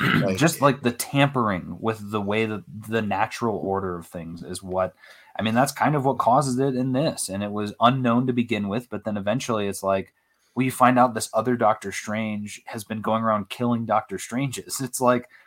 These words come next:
Speaker 1: okay, so it's not even just our universe that's causing it. It's other universes tampering with it as well. Like, this Illuminati has been doing stuff with incursions. And so it'll be interesting 'cause now Doctor Strange has that information.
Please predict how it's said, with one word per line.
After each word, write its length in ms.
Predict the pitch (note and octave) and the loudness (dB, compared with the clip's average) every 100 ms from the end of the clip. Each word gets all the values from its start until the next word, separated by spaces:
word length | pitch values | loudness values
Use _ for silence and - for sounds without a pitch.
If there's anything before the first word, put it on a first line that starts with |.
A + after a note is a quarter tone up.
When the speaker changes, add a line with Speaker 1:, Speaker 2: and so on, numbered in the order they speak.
| - | -6
Speaker 1:
okay, 200 | C#3 C3+ | -2 0
so 160 | B2+ | 0
it's 120 | A#2+ C3+ | 0 4
not 180 | D3 | 4
even 220 | D3+ C#3+ G#2+ | 4 0 0
just 340 | A2 A#2+ - - | 2 2 0 4
our 180 | B2 B2+ | 6 6
universe 540 | A#2 G2+ F2+ D#2+ - | 0 -6 -8 -10 -12
that's 180 | F2 - | -12 -12
causing 420 | - F2 E2+ E2+ | -8 -8 -10 -16
it. 160 | D#2+ _ _ _ | -20 _ _ _
It's 180 | G#2+ G2+ - | -12 -12 0
other 260 | A#2+ C3 C3 | 2 4 2
universes 680 | A#2+ A#2 A#2 G#2+ G#2 - F#2+ | 0 0 0 -2 -4 -6 -8
tampering 440 | - G#2+ G#2 A2 | -8 -8 -4 -4
with 140 | A2 G#2 | -4 -4
it 40 | |
as 100 | A#2 | -2
well. 180 | B2 D3+ | 0 0
Like, 160 | G2+ G2+ | 0 -4
this 180 | G#2+ - | -6 -4
Illuminati 760 | A#2 C3 C3 C3 B2+ C3+ - _ _ _ | -2 -2 -2 -2 -4 -6 -8 _ _ _
has 160 | G#2 G2+ | -8 -6
been 180 | G#2+ G#2 | -6 -4
doing 260 | G2+ G2 | -4 -4
stuff 280 | F#2+ G2+ G2 | -4 -6 -6
with 120 | G2+ G2 | -8 -8
incursions. 600 | F#2 G2 F#2 F#2+ G#2 - - _ - | -8 -6 -6 -6 -8 -10 -20 _ -8
And 160 | G2+ | -6
so 240 | - G#2 G#2 | 0 0 2
it'll 160 | A#2+ | 2
be 160 | B2+ A#2+ | 4 2
interesting 360 | A#2 G#2 G2+ F#2 | 0 -6 -8 -8
'cause 160 | G#2 | -4
now 360 | A2 A#2+ C#3 C#3 _ _ _ _ | 2 6 4 2 _ _ _ _
Doctor 280 | A2 A#2+ C3 | 4 4 2
Strange 320 | A#2+ B2+ A2+ | -4 -4 -2
has 200 | - G2+ F#2+ | -2 -2 -2
that 160 | F2 | -6
information. 720 | F2 E2 F2 E2 - C2+ - | -8 -12 -14 -14 -16 -18 -20